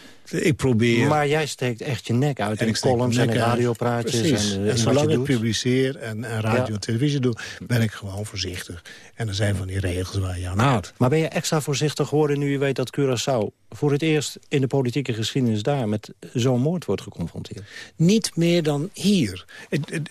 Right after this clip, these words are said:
Speaker 1: het, hier hadden we Pim Fortuyn, nou, wat Theo van Gogh, enzovoort, enzovoort. Dus ik ben hier ook altijd al voorzichtig in Nederland.
Speaker 2: Ja.
Speaker 1: Eh, dat is het nadeel.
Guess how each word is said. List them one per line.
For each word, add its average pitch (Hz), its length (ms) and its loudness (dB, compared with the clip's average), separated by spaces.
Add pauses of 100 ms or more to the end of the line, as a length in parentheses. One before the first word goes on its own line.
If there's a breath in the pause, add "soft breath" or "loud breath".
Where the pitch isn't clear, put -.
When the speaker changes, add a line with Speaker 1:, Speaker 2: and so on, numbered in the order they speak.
(160)
Speaker 1:
het, 156 160 2
hier 151 280 4
hadden 139 180 0
we 117 80 -2
Pim 104 260 0
Fortuyn, 117 480 0
nou, 110 240 0
wat 98 140 -6
Theo 104 220 0
van 95 160 -4
Gogh, 127 300 0
enzovoort, 101 340 -6
enzovoort. 110 520 -2 (260 loud breath)
Dus 131 260 2
ik 147 240 2
ben 131 180 2
hier 139 280 0
ook 156 180 -2
altijd 139 260 -2
al 110 140 2
voorzichtig 101 580 -2
in 101 140 -4
Nederland. 92 600 -8
Speaker 2:
Ja. 110 200 2 (380 loud breath)
Speaker 1:
Eh, 120 160 0 (340)
dat 127 200 2
is 104 120 0
het 98 120 -2
nadeel. 117 600 2